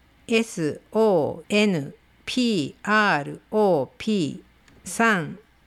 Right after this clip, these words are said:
シーエードットシーオーエム。提案さんに賛成票を投じてください。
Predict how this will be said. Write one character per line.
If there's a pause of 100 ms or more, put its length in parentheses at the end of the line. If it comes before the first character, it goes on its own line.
(120)
シ
ー
エ
ー
ド
ッ
ト
シ
ー
オ (100)
ー
エ
ム。 (260)
提
案
さ
ん
に
賛
成
票
を
投
じ
て
く
だ
さ
い。